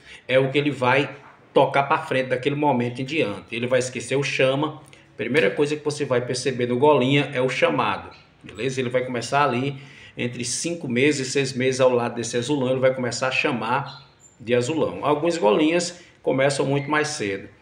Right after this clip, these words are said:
Vai começar a ensaiar as notas de canto do azulão lá para o sétimo mês e você vai comece-, perce-, começar a perceber isso. Não coloque pra fora durante esses sete meses.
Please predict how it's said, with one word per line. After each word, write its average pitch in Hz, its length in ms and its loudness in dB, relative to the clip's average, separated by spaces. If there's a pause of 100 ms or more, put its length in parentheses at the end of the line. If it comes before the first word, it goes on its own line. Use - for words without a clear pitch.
(380)
Vai 139 300 2
começar 147 480 0
a 151 40 4
ensaiar 135 360 4
as 135 140 0
notas 127 340 4
de 127 80 -6
canto 123 320 -4
do 113 140 -4
azulão 135 500 2
lá 131 160 4
para 139 160 0
o 135 80 0
sétimo 127 480 -4
mês 131 240 0
e 139 60 0
você 131 260 -2
vai 131 180 0
comece-, 131 360 -4
perce-, - 260 -8
começar 123 380 -2
a - 20 0
perceber 170 460 0
isso. 104 360 -4 (460)
Não 147 400 2
coloque 131 540 4
pra 165 160 0
fora 123 360 4
durante 127 460 0
esses 147 220 -6
sete 123 360 -2
meses. 123 680 -4